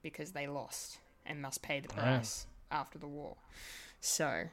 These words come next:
Speaker 1: um, so it's more close to that. So I suppose that's why they're a bit more they're looking a little bit more run down in the districts themselves, but, um, but yeah, they're not gonna go full, like, concentration camp sort of on them. Which
Speaker 2: Yeah, it definitely has a,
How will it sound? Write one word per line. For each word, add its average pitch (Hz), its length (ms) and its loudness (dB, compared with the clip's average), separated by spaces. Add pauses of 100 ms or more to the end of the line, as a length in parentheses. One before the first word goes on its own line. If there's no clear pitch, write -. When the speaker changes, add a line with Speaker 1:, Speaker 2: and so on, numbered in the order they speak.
(120)
Speaker 1:
um, 147 440 4
so - 180 10
it's 160 280 12
more 180 260 8
close 147 360 4
to 165 120 0
that. 143 300 2
So 165 140 2
I 151 60 2
suppose 151 420 0
that's - 180 -6
why 151 140 0
they're 147 140 -2
a - 20 -4
bit 147 260 -6
more 143 300 -6 (240)
they're 180 120 8
looking 202 400 6
a 185 60 8
little 220 200 10
bit 202 160 6
more 156 160 0
run 156 220 2
down 147 420 2
in 160 140 -4
the 156 60 -4
districts - 420 -2
themselves, 156 560 -2
but, 139 260 -2 (100)
um, 147 380 -4 (140)
but - 120 -4
yeah, - 220 -4
they're 156 100 -6
not 143 120 -8
gonna - 160 -6
go - 220 -4
full, 143 480 -2 (1200)
like, - 280 2
concentration 139 840 4
camp - 320 0
sort - 260 4
of - 200 0 (160)
on 147 180 4
them. 170 220 6 (1040)
Which 180 120 12
Speaker 2:
Yeah, 135 180 12
it 135 40 12
definitely 160 380 12
has 127 160 12
a, 139 80 6